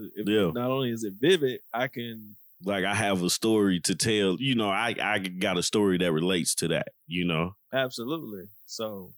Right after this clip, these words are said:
Speaker 1: you know, for,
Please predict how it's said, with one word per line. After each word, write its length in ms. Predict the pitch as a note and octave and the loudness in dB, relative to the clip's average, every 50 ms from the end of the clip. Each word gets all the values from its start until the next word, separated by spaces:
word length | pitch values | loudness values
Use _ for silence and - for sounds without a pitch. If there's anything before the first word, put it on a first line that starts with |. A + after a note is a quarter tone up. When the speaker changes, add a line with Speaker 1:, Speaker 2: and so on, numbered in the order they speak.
| - - - - _ _ _ _ _ _ _ | -18 -18 -18 -20 _ _ _ _ _ _ _
Speaker 1:
you 140 | A2+ A2+ - | -12 -10 -10
know, 280 | G#2 G2 F#2+ F#2+ F#2+ - - - - - _ _ _ _ _ _ _ _ _ _ _ _ _ _ _ _ _ _ _ _ _ _ _ _ _ _ _ _ _ _ _ - _ _ | -12 -12 -14 -16 -18 -20 -20 -20 -20 -20 _ _ _ _ _ _ _ _ _ _ _ _ _ _ _ _ _ _ _ _ _ _ _ _ _ _ _ _ _ _ _ -20 _ _
for, 560 | - A#2+ A2+ A#2 A2+ A2 G#2+ G#2 G2+ F#2+ F2+ | -4 -4 -2 -2 -4 -4 -6 -6 -8 -10 -12